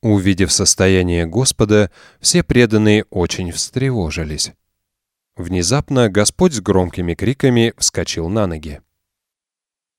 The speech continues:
Поднявшись, Господь воскликнул: «Продолжай, продолжай!»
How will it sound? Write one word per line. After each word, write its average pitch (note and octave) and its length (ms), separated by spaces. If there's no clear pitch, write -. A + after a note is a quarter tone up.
Поднявшись, A#2 800
Господь F#2+ 600
воскликнул: E2+ 760
«Продолжай, F#2+ 840
продолжай!» G#2 760